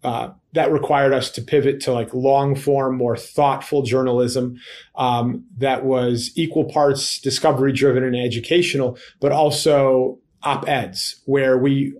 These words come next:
offered really, truly unique perspectives. Um, but as we learned, as we did that, you know, who the author of those messages is, is equally important, if not more important, than the message that they're sharing with the world.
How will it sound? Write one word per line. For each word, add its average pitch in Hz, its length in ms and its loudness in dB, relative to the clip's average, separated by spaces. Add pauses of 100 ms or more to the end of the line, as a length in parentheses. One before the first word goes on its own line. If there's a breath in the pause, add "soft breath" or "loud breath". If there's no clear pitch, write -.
offered 143 420 0
really, 135 560 6
truly 165 360 2
unique 131 380 -2
perspectives. 113 800 -6 (380 loud breath)
Um, 123 420 0 (240)
but 156 140 2
as 160 180 2
we 160 120 4
learned, 180 280 2
as 127 160 2
we 139 120 0
did 214 240 2
that, 127 420 -2
you 151 140 -2
know, 139 320 -2
who 226 240 2
the 180 160 4
author 151 360 4
of 123 120 2
those 123 180 2
messages 120 540 -4
is, 117 480 0 (400 loud breath)
is 139 280 -2
equally 175 460 2
important, 139 540 0
if 151 180 -2
not 156 260 -6
more 143 280 2
important, 127 480 -2
than 120 100 -2
the 120 60 -2
message 123 540 -4
that 120 200 -4
they're 110 300 -2 (400)
sharing 127 480 2
with 107 140 -4
the 117 60 -4
world. 107 340 -4